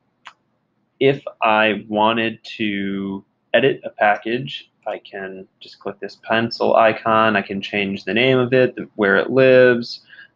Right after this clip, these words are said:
um, the machine I D, the package owner, et cetera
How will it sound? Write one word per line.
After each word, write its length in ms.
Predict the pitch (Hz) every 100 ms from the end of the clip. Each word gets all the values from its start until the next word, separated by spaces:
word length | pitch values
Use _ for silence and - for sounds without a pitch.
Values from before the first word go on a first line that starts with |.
| -
um, 640 | 98 92 90 92 92 92 _ _ -
the 80 |
machine 320 | 95 - 139 127
I 120 | 120
D, 260 | 117 120
the 100 | 117
package 360 | 113 107 107 107
owner, 260 | 107 107 90
et 140 | -
cetera 420 | - 82 67 -